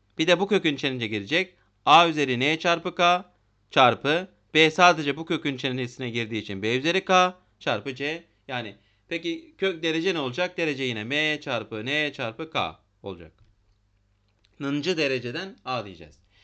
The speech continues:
Şimdi burada bakın. Şimdi burada zaten, e, yazılmıyorsa en dıştaki derece nedir?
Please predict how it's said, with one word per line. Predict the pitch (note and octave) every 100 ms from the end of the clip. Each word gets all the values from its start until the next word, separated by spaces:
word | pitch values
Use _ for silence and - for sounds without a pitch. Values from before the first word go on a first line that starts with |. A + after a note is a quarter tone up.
| _
Şimdi | - F3+
burada | G3 G3
bakın. | F#3+ F#3 G2 - _ _ _ _ _ -
Şimdi | - F3+
burada | G3 F#3 F3+
zaten, | G3 F3+ F3 G#3 - _ _ _ _ _ -
e, | B2+
yazılmıyorsa | B2+ C#3+ E3 G#3 G3 D#3 - F#3+
en | - F3 F3
dıştaki | D#3+ F3 D#3 D3
derece | D3+ D3 E3
nedir? | D#3+ D3 G3